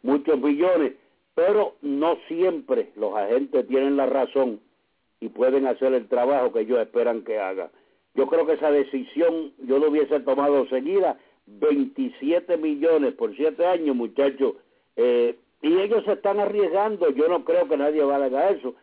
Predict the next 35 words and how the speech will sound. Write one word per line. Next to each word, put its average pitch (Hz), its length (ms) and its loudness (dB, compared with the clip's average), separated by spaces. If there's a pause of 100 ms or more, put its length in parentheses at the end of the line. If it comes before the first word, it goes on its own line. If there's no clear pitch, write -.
(200)
Es 127 140 4
igual 151 240 2
que 156 100 0
los 143 120 2
muchachos 139 440 -2
cubanos 151 460 2
estos 196 200 -2
que 185 100 -4
le 139 60 2
están 135 280 -4
dando 147 340 0
sin 135 260 -6
tirar 139 360 0
una 151 260 0
bola, 147 340 2 (340)
sin 139 240 -2
saber 135 280 0
lo 165 120 0
que 131 100 0
pueden 147 320 2
hacer 143 280 -2
en 139 80 -2
el 131 80 -2
béisbol 139 340 2
de 139 80 2
Grande, 156 340 0 (220)
dando 131 300 -2
unos 143 200 2
contratos 135 580 -2
millonarios 123 680 0
excepcionales. 113 840 -4 (380)
Así 147 300 -2
que 135 160 0
yo 139 160 0
creo 175 380 0